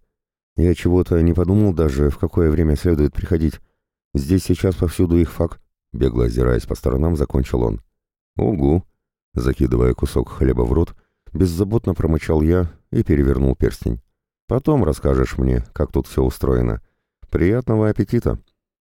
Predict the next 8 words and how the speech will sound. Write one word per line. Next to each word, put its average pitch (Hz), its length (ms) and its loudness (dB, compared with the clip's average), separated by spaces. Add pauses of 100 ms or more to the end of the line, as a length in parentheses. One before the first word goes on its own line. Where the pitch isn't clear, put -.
(360)
Всё - 240 -2
внимание 76 480 2
сейчас 71 320 -2
было 69 220 0
направлено 76 580 0
на 69 140 2
наш 65 180 -2
столик. - 420 -4